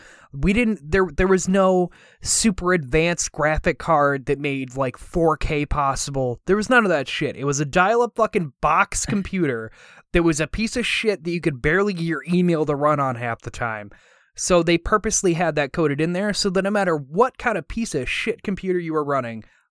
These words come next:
Doom would run exactly the way it was supposed to every time.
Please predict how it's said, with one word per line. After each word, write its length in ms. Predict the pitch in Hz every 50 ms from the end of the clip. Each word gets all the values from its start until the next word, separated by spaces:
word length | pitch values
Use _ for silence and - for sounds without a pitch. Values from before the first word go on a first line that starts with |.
| _ - 127 113
Doom 300 | 104 156 180 196 196 196
would 180 | 180 156 143
run 200 | 156 156 156 147
exactly 600 | 131 120 117 110 107 139 139 151 - - 170 151
the 100 | 135 135
way 120 | 131 135 131
it 60 | 117
was 120 | 135 135
supposed 440 | - - - 139 131 127 117 - -
to 120 | 123 117 - -
every 360 | 123 127 123 - 127 120 113
time. 420 | - - 113 98 76 69 - -